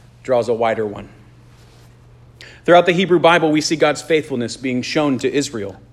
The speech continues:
to God's chosen people. But we also see God's love being shared with those outside the house of Israel. God's faithfulness has been known throughout the ages for God's chosen people, that we might always trust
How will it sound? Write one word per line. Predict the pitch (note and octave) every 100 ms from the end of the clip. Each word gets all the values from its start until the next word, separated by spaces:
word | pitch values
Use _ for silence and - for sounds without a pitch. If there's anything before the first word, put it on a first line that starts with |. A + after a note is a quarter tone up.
| _
to | -
God's | D3 E3+ E3
chosen | - - F3+ C#3 C#3 B2+
people. | D3 - - - - _ _ - _ - -
But | F3+
we | G3
also | G#3+ A#3+ B3+
see | A#3 - A#3
God's | F3+ G#3 A3 -
love | A3 G3+ E3+
being | G3+ F#3+
shared | - G#3 G#3 G3
with | F#3
those | F#3+ G3+ G3 -
outside | F3 F3 - G3 G#3 F3 A#2+ -
the | B2 B2+
house | B2+ B2 -
of | A#2+
Israel. | A2+ A2+ F#2+ - - - - - _ - -
God's | - G#3+ -
faithfulness | - A3+ A3+ A3+ F#3
has | F3+ D3+
been | D3+ C3+ C#3+
known | G3+ A3 G#3
throughout | E3 D#3 C#3
the | C#3
ages | D3+ F#3+ F#3+ G3+
for | - D#3
God's | D#3+ D#3+ D3+
chosen | - F#3 G3 F3+ E3
people, | G#3+ A3 G#3+ G#3 - -
that | F3
we | F#3+
might | G3+ F#3+ F#3
always | F#3 A3 A#3 A#3 G#3+ -
trust | - A3+ E3+ A2 - - -